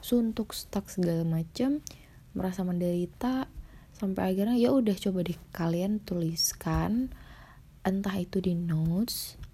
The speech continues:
atau mau tulis tangan, atau di handphone, atau coba deh nulis di draft email,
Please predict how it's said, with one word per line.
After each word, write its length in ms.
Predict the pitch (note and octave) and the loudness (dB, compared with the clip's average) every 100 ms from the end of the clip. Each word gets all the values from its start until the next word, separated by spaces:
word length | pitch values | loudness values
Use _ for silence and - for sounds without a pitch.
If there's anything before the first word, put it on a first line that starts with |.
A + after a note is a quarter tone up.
| - | -10
atau 320 | E3 - E3+ | -10 -4 -2
mau 160 | D#3+ D#3+ | 0 -2
tulis 320 | D#3+ D#3+ D#3 - | -2 -2 -2 -2
tangan, 480 | G#3+ B3 A3+ G3 G3 E3+ | 0 0 0 -2 -2 -6
atau 240 | - E3+ | -4 -2
di 160 | D#3+ D3+ | -2 -2
handphone, 720 | E3 G3 G#3+ - F#3 F3 E3+ | -4 -4 -6 -6 -4 -2 -2
atau 400 | D#3+ - E3 E3 - - - - - | -6 -4 -6 -6 -10 -18 -18 -20 -18
coba 320 | - F#3 F#3+ G#3 | -4 0 2 4
deh 160 | F3 E3+ | 2 2
nulis 320 | D#3+ D#3 E3+ | 0 0 0
di 160 | - D3+ | 2 0
draft 320 | D3+ D#3+ - | 2 -4 0
email, 720 | E3 D#3+ E3 F3 G#3 A#3+ C4+ | 0 0 0 0 0 0 -2